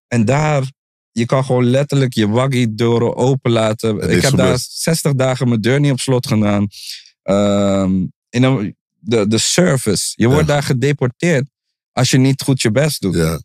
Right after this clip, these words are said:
Speaker 1: Dus
Speaker 2: ziek.
Speaker 1: als iemand lult daar en je krijgt slechte service of een taxichauffeur doet biggie met jou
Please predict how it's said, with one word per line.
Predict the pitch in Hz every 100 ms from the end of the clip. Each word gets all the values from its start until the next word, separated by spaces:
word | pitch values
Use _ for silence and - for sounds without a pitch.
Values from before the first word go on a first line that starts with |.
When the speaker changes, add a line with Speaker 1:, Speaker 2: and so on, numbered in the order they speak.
| _
Speaker 1:
Dus | - 123 131
Speaker 2:
ziek. | 156
Speaker 1:
als | 139
iemand | 147 160 156
lult | 127 175 175 135
daar | 110 101 123 - _ _ _ _
en | 117
je | 127
krijgt | 135 135
slechte | - 139 143 143
service | - 180 165 117 107
of | 117
een | 120 -
taxichauffeur | 147 147 - 135 131 135
doet | 123 113
biggie | 131 151 139
met | 110 98
jou | 92 90